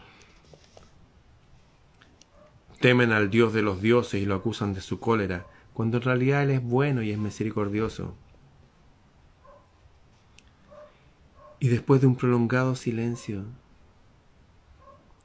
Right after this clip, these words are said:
mezclado con dulzura, le pregunté:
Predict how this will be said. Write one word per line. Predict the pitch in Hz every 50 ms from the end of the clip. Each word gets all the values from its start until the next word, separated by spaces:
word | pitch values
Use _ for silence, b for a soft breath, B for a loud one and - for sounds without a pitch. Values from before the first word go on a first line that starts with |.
| -
mezclado | - 101 98 - - - 117 107 107 107 104
con | 107 104 104 98
dulzura, | 98 92 90 - - - 117 113 101 92 92 101 - - - - - - - _ - - - _ - _ _ _ _ _ _ -
le | 131 95
pregunté: | 90 95 95 95 92 90 90 92 - - 92 87 -